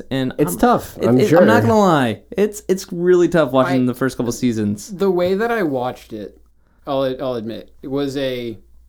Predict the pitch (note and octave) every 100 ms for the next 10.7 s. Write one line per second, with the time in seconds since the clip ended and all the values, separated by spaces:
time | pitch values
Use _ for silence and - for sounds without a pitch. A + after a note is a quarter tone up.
0 | _ _ - D#3+ E3 D#3+ D3+ D3+ B2 -
1 | A#2+ B2+ D3 D#3+ - C3+ - - - -
2 | - - C#3+ C#3+ C#3 F3+ D3 C#3 C#3+ C3+
3 | - C#3+ C3+ C3+ C3+ B2+ C3 B2 A2+ G#2+
4 | F#2 G#2+ - A2 G#2+ G#2+ D#3 C#3 A2+ G2+
5 | E3+ F#3+ G3 F3 - F3 E3 - F3 F3
6 | E3 F3+ F#3 F3+ - - F3 D#3 D#3 D3
7 | C3+ A#2+ _ _ _ - C3 D3+ D3 C#3
8 | C3+ C3+ B2+ A#2 A2+ G#2+ G2+ - - D3+
9 | F#3+ G3 - D3+ C3 - B2 A2 G#2 G#2
10 | G2+ F#2+ F#2 F2+ E2+ E2 -